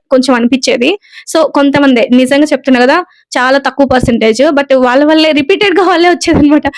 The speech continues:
రోజు ఏదో ఒక రీజన్ పెట్టుకొని వచ్చేవాళ్ళు. వాళ్ళు ఇంకా హస్బెండ్‌ని ఇలా పంపించేస్తారు, ఆఫీసులకల్లా పంపించేస్తారు. ఇంకా పంపించేసిన తర్వాత ఏమీ వర్క్ ఉండదు. ఇక్కడికి వచ్చి టైమ్ పాస్ చేద్దామని అనుకుంటారనమాట. కానీ ఇక్కడ ఏంటంటే ఇప్పుడు నేను నెక్స్ట్ కస్టమర్‌కి సమాధానం చెప్పలేను. అది నా బాధ.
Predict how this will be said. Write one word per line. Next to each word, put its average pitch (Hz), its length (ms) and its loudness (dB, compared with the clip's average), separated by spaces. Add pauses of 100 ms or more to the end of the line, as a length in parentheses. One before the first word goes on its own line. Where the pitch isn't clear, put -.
(200)
రోజు 294 300 2
ఏదో 294 160 0
ఒక 320 100 -2
రీజన్ 294 380 2
పెట్టుకొని 311 340 0
వచ్చేవాళ్ళు. 277 460 0
వాళ్ళు 269 260 0
ఇంకా 269 380 -2 (420)
హస్బెండ్‌ని 294 460 0
ఇలా 262 300 0 (800)
పంపించేస్తారు, 254 560 -2
ఆఫీసులకల్లా 254 540 -2
పంపించేస్తారు. 262 760 0 (340)
ఇంకా - 160 2
పంపించేసిన 302 500 0
తర్వాత 285 220 0
ఏమీ 285 380 2
వర్క్ 262 280 -2
ఉండదు. 277 280 4
ఇక్కడికి 294 340 -2
వచ్చి 320 260 -2
టైమ్ 285 280 -2
పాస్ 302 200 0
చేద్దామని 269 380 0
అనుకుంటారనమాట. 269 680 2 (400)
కానీ 349 160 -2
ఇక్కడ 330 220 -2
ఏంటంటే 370 540 2
ఇప్పుడు 359 180 0
నేను 285 160 4
నెక్స్ట్ 285 280 -2
కస్టమర్‌కి 359 480 0
సమాధానం 311 500 2
చెప్పలేను. 269 340 0
అది 247 180 0
నా 302 120 2
బాధ. 233 280 -2